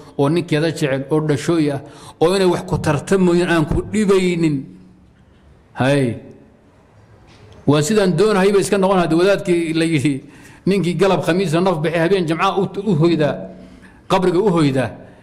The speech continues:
cadaabul qabri ma arko, su'aashan uu ka badbaadaa baa la yidhi. Wadaad marka iska caamay oo dhegaysanayay buu yidhi,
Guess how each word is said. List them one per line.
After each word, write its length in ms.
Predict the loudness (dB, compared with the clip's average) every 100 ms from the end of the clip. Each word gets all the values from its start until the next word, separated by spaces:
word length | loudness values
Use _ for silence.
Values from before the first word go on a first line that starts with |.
| -20 -14 -4
cadaabul 360 | 0 0 0 0
qabri 280 | 0 0
ma 140 | 0 0
arko, 200 | 0 -2
su'aashan 480 | 0 0 0 0 0
uu 60 | 0
ka 100 | 0
badbaadaa 520 | 0 0 0 2 2
baa 120 | 0
la 120 | -2
yidhi. 160 | -6 -12 -20 -20 _ _ _ _ 0
Wadaad 300 | 2 2 0
marka 180 | -2 -2
iska 180 | -4 -2
caamay 240 | -2 0 -2
oo 60 |
dhegaysanayay 520 | 0 0 0 0 2 0
buu 160 | 0
yidhi, 100 | -2